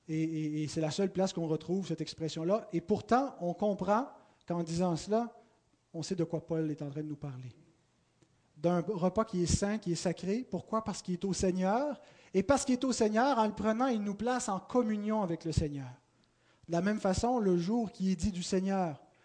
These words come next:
le dies Dominicus, le dimanche, ce n'est pas un jour comme les autres. Ce n'est pas notre jour, c'est le jour du Seigneur.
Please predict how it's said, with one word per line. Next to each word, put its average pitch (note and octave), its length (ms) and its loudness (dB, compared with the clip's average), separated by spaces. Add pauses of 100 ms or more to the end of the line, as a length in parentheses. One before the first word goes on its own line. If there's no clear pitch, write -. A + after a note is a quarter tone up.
(180)
le F3+ 140 6
dies A3+ 460 6
Dominicus, G#3+ 680 4
le G3 120 4
dimanche, A3 840 2 (580)
ce - 100 -8
n'est E3 60 -2
pas F#3 120 2
un F#3 80 0
jour E3+ 180 -2
comme F3+ 160 -2
les E3 220 0
autres. E3 420 -8 (400)
Ce - 120 -6
n'est E3+ 120 -2
pas F3+ 140 2
notre F3+ 540 0
jour, F#3+ 300 -6
c'est F3 120 0
le D#3+ 120 -2
jour E3 200 -4
du D3+ 80 -10
Seigneur. D3+ 440 -6